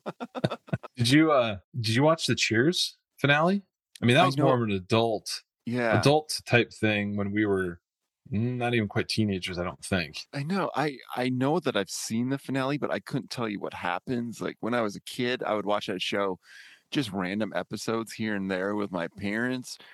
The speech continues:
Speaker 1: And then I started rewatching the series as an adult, but it's so long that I didn't make it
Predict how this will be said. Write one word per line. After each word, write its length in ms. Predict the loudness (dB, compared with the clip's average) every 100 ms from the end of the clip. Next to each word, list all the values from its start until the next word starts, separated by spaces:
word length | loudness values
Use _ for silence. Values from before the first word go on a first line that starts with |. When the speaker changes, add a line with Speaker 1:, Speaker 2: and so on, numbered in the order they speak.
| -20 _
Speaker 1:
And 140 | -4 -2
then 120 | -2
I 60 |
started 380 | -2 0 0 -2
rewatching 580 | -2 -2 0 0 -2 -6
the 60 | -6
series 460 | -4 -4 -2 -2
as 160 | -4 -4
an 80 | -8
adult, 460 | -4 -2 0 0 -4
but 120 | -6
it's 160 | -6 -4
so 160 | -4
long 360 | -2 0 0 -2
that 120 | -2
I 80 | -2
didn't 280 | -4 -6 -6
make 280 | -4 -2 0
it 200 | 0